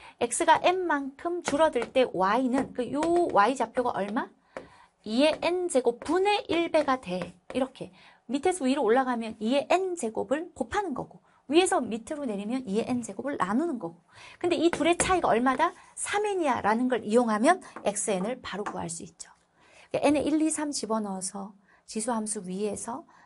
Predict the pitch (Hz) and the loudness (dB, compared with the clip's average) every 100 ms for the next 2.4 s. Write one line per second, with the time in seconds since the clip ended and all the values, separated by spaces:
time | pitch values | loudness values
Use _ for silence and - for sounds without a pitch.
0 | - 254 240 240 233 180 180 180 208 233 | -10 -8 -6 -8 -8 -8 -8 -8 -12 -10
1 | 226 196 196 - 262 - 196 190 - 233 | -10 -12 -14 -14 -16 -12 -8 -8 -8 -8
2 | - 202 190 226 | -8 -6 -6 -10